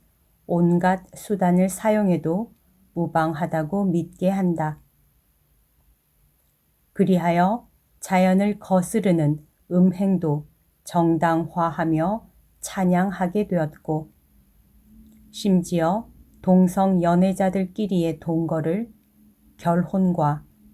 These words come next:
동등하게 취급하려는 법 제정의 움직임마저 일어날 지경이 되었다. 사실 오늘날만큼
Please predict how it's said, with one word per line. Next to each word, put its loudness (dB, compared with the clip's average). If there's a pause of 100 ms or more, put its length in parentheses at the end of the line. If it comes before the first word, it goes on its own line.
동등하게 2
취급하려는 -4 (500)
법 0 (120)
제정의 0
움직임마저 0 (480)
일어날 0
지경이 -2
되었다. -4 (2750)
사실 -4 (400)
오늘날만큼 2